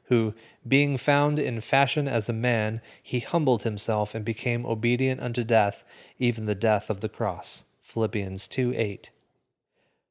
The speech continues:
What is the appropriate response of those who have been saved by this God-man? Quote, "That at that, that at the name of Jesus, every knee should bow, of things in heaven and things on earth and things under the earth,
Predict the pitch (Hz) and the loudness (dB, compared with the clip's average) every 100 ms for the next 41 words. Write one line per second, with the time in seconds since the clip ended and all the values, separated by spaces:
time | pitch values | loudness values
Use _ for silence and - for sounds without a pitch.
0 | _ _ 139 156 139 139 131 123 135 120 | _ _ 6 6 6 6 6 6 4 4
1 | 117 120 110 - 127 180 - 113 117 120 | 2 0 -2 2 4 2 -2 2 4 4
2 | 117 123 107 113 107 - 123 135 135 131 | 4 2 2 0 0 0 2 2 4 4
3 | 131 135 - 127 139 139 151 170 165 _ | 4 2 6 6 6 2 0 -4 -10 _
4 | _ _ - 123 113 - - _ _ - | _ _ 2 4 4 -2 -20 _ _ 0
5 | 120 - 160 156 156 170 - - _ _ | 2 6 6 6 4 4 -8 -20 _ _
6 | _ _ - 120 117 - - 156 - 135 | _ _ -4 4 4 4 2 2 2 0
7 | 127 117 113 123 110 113 - - _ _ | 0 0 2 4 4 2 0 -8 _ _
8 | 139 156 170 156 123 127 123 147 123 101 | 6 6 4 2 0 0 0 0 2 2
9 | 95 113 - _ _ _ - - - 120 | 0 -4 -10 _ _ _ -14 -6 -4 -2
10 | 107 101 - 139 156 156 156 107 98 113 | -2 0 4 4 4 -2 -6 -8 -6 -4
11 | 107 107 101 143 151 156 - - - - | -4 -6 -4 2 2 2 -2 -20 -14 -10
12 | 107 120 120 139 139 110 101 98 95 - | -2 0 4 4 4 2 0 -2 -6 -12